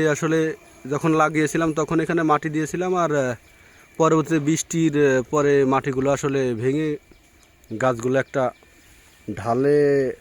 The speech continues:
ঢালে রয়ে গেছে। তো খুব তাড়াতাড়ি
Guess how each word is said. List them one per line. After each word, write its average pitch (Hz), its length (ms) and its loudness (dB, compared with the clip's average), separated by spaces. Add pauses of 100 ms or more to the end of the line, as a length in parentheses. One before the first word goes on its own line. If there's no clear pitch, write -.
(120)
ঢালে 117 220 -2
রয়ে 107 220 0
গেছে। - 180 -10 (1040)
তো - 40 -20 (100)
খুব 185 180 0
তাড়াতাড়ি 170 380 4